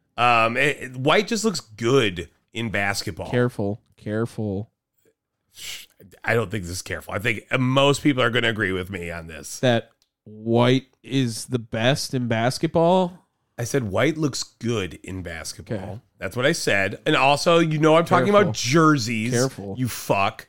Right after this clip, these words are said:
Speaker 2: Careful.
Speaker 1: Um, how do you feel about the, like, Mickey Mouse, like, cowboy, you know, Woody's Roundup type font?
Speaker 2: Yeah, I kinda like the brown, too. I don't, I don't see brown work very often
Speaker 1: You know,
Speaker 2: in uniforms,
Speaker 1: you
Speaker 2: and
Speaker 1: know
Speaker 2: I
Speaker 1: what, though?
Speaker 2: think that
Speaker 1: It's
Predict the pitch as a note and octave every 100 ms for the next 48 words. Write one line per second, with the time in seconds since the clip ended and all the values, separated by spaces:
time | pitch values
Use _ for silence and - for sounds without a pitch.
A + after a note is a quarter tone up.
0 | _ - A2 - G2 A2 C3 A#2+ A2+ A2
1 | G2+ - - G3+ F3+ G#3 G3+ F3 E3+ E3
2 | D3 G#2+ G#2 B2 C3+ C3+ E3 C#3+ C3+ C#3
3 | C3+ - - - - B2 G#2+ - - C#3
4 | B2+ C3 B2+ A#2+ A#2 A#2 A2+ G#2+ F#2+ B2
5 | C3 G2+ G2+ A2+ C3+ C#3 B2 G#2+ G#2+ B2
6 | B2 A2+ G2 - B2+ G#2+ - - - A#2+
7 | F#2+ - F#3+ G#3 G3 B3 B3+ - C#3+ A2+
8 | G#2+ D3 F3+ A2+ G2+ - D#3+ C#3+ - _
9 | _ _ _ _ _ - B2+ C3 B2 C3
10 | C#3+ C#3 - D3 B2 B2+ D3 C#3+ A#2 G#2+
11 | - A2+ A2 A2 G#2+ A2 A#2 A2 A2 G#2+
12 | G#2 A2+ G#2+ G2+ C#3 F#3+ F#3+ G#3+ G3+ A#2+